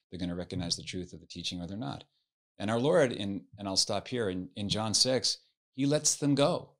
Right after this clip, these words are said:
He lets people who were following him leave him 'cause he knows they heard him, and he doesn't call them back and say, "Oh, let me just, let's renegotiate this." So that's the burden of our freedom. We have to freely choose it.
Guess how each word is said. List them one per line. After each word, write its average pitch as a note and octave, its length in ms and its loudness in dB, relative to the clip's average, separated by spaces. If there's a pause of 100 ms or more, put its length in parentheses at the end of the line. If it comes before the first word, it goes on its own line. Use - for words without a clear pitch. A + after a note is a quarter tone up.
He G#2+ 160 -4
lets G2+ 540 4 (260)
people A#2 300 -4
who G#2+ 80 -4
were G#2 100 -4
following G2+ 460 -4
him E2+ 260 -6 (560)
leave F#2 220 -4
him D2+ 220 -14 (1200)
'cause G2 140 4
he G#2 120 2
knows G#2 260 -2
they F2+ 100 -4
heard G#2+ 280 0
him, E2+ 260 -12 (680)
and F2 140 -4
he F2 80 -2
doesn't G2 360 -2
call G2 220 0
them F2+ 120 -2
back G2 300 -2
and D#2+ 80 -6
say, F#2+ 120 -2
"Oh, C3 240 -4
let C#3+ 120 -6
me C#3 80 -2
just, A#2+ 280 -2 (440)
let's - 260 0 (260)
renegotiate A2+ 560 0
this." - 360 -6 (960)
So G#2 380 -4 (260)
that's A2 200 8
the - 100 8
burden C3 280 2
of B2 100 -2
our B2+ 80 2
freedom. A#2 360 -4
We F#2 120 -4
have G2+ 180 -6
to F#2+ 220 -10
freely A#2+ 280 -4
choose B2 240 -2
it. E2 100 -10